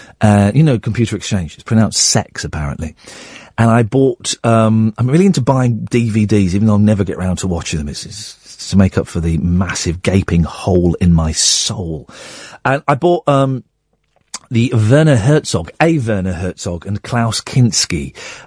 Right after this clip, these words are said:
uh, D V D box set. Yeah, I know. Long, slightly torturous German films. And the reason I bought it was a tenner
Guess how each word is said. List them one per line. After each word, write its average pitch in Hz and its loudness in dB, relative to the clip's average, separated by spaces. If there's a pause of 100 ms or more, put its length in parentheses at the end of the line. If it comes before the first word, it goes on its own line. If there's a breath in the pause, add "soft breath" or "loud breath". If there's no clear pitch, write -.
uh, 95 0
D 117 0
V 107 2
D 101 2
box - -4
set. 95 -6
Yeah, 127 0
I 131 0
know. 127 0 (460 soft breath)
Long, 147 2 (320 soft breath)
slightly 165 -2
torturous 123 -2
German 113 2
films. 120 -2
And 120 -4
the 143 -2
reason 202 2
I 196 2
bought 147 0
it 92 -4
was 101 -6
a 110 -6
tenner 135 -2